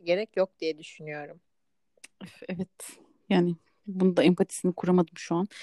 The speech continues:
Speaker 2: Ya gerçekten ya hani şey derler ya bir insanla hani genel olarak bunu ikili ilişkilerde işte sevgililik durumlarında falan derler ama bir insanla
Speaker 1: Hı hı.
Speaker 2: nasıl ayrıldığın çok önemli.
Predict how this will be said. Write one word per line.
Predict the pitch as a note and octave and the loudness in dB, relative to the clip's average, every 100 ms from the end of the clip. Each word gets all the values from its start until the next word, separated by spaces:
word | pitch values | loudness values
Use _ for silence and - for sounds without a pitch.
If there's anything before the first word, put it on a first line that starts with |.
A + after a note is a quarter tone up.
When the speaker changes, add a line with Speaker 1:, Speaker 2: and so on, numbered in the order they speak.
| - - _ | -18 -20 _
Speaker 2:
Ya | G3 | 0
gerçekten | G3 A3+ B3 - - F#3+ F#3 C#3+ | 2 2 0 -6 -6 -4 -2 -2
ya | D#3+ G#3 G#3 - G3+ | -2 0 0 -2 -6
hani | A#3 A#3+ - _ - | -6 -6 -10 _ -6
şey | A#3+ A#3 | -6 -4
derler | G#3+ A3 A#3+ B3+ | -6 -6 -6 -6
ya | G#3 F#3+ F#3 | -6 -10 -10
bir | G3+ | -8
insanla | G#3 G#3 - A3 A3 G#3 G#3 G#3 - _ - | -6 -6 -4 -4 -2 -4 -6 -8 -16 _ -6
hani | F#3+ | -2
genel | G3 G#3 | 0 0
olarak | A3 G#3+ | -2 -4
bunu | G3+ G#3+ - | -4 -4 -8
ikili | - - G#3 | -14 -2 -2
ilişkilerde | G3 - F#3 F3+ E3+ F3 F3+ | -2 -2 0 0 0 -2 -2
işte | - - | -6 -12
sevgililik | F3+ - F#3 E3+ G3 A#3 | -8 -4 -2 -2 -4 0
durumlarında | G3+ F#3+ F#3+ F#3+ | 0 2 0 -2
falan | - F#3+ A3 | 0 0 2
derler | A#3 F#3 F#3 | 2 0 0
ama | A#3 G3+ E3+ | 0 0 0
bir | G3+ | 0
insanla | G#3 - A3+ A3 | 0 -2 0 4
Speaker 1:
Hı | G#3 | 4
hı. | G3 G3 | 6 6
Speaker 2:
nasıl | A3 C4+ - G#3+ | 6 4 0 0
ayrıldığın | G#3 G#3 G3+ F#3 G#3 | 2 2 0 -2 -4
çok | - G3+ | -4 -2
önemli. | F3+ E3 D#3+ D#3+ | -2 0 -2 -6